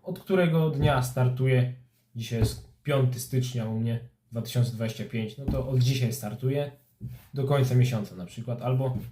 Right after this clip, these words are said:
do którego tam wybierzesz. No i tak cena wtedy będzie taka, ile jest dni. Klikasz, który chcesz karnet,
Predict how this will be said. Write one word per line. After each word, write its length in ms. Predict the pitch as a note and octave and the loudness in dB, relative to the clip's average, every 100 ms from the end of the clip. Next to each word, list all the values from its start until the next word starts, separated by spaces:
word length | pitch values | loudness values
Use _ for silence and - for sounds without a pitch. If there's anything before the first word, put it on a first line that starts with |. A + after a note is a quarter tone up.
| - - | -14 -4
do 320 | C3 C3 - | 0 0 -2
którego 360 | - B2+ A#2 A2+ | -4 0 0 0
tam 160 | A2+ | -2
wybierzesz. 600 | A2 A2+ B2+ B2+ C3 - _ _ _ _ | -4 2 4 4 2 -6 _ _ _ _
No 120 | F3+ F#3+ | -4 2
i 180 | F#3 | 2
tak 280 | - - C3 B2+ - - _ - _ | 0 -4 -8 -8 -14 -20 _ -20 _
cena 360 | - D3+ C3+ B2 | -4 0 4 2
wtedy 400 | B2 A#2 A2+ A2+ - _ - | 2 -2 -2 -4 -8 _ -8
będzie 320 | G#2+ G#2 G#2+ | -6 -4 -4
taka, 300 | - G#2+ G#2+ | -4 -4 -2
ile 180 | A2+ A2 | 0 2
jest 300 | G#2+ G2+ - | 2 0 -6
dni. 180 | E2+ - _ _ _ _ _ _ _ _ _ _ _ _ _ _ _ | -14 -14 _ _ _ _ _ _ _ _ _ _ _ _ _ _ _
Klikasz, 360 | - D3+ C3 B2 | 0 2 4 2
który 200 | B2+ A#2+ | 0 -2
chcesz 200 | - - | -4 -6
karnet, 500 | - B2+ F#3+ G#3 | -4 0 0 -2